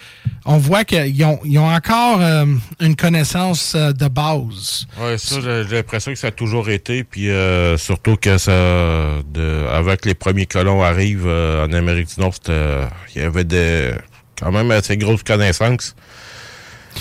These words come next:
Speaker 2: Euh, j'ai remarqué ça, tu sais, juste, euh, les, si on, on revient aux Aztèques, l'astronomie, euh, il était assez poussé, calé là-dedans.
Speaker 1: Mhm.
Speaker 2: Euh, tout ce qui était, euh,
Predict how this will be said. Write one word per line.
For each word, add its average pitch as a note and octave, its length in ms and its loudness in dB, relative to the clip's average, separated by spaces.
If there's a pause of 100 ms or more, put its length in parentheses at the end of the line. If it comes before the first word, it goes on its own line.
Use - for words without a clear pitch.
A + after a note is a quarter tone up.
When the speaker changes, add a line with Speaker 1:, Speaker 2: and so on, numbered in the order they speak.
(180)
Speaker 2:
Euh, G2+ 280 4
j'ai A2 100 4
remarqué G#2+ 420 2
ça, B2 180 0
tu B2+ 40 0
sais, B2 220 2
juste, A#2 280 0
euh, A2+ 120 4
les, G#2+ 280 2
si B2 120 -2
on, A2+ 260 2 (100)
on G#2 240 2
revient G#2+ 180 0
aux A2+ 200 2
Aztèques, A#2 520 -2 (100)
l'astronomie, A2 840 0
euh, F#2+ 440 2
il F#2+ 100 -2
était F#2 160 -4
assez A2 300 0
poussé, - 320 -10
calé A#2 400 2
là-dedans. A2 420 2 (220)
Speaker 1:
Mhm. D3 440 4 (500)
Speaker 2:
Euh, G2 760 2
tout G#2 140 -4
ce - 60 -10
qui G2+ 100 -4
était, G#2+ 340 0
euh, F#2 720 0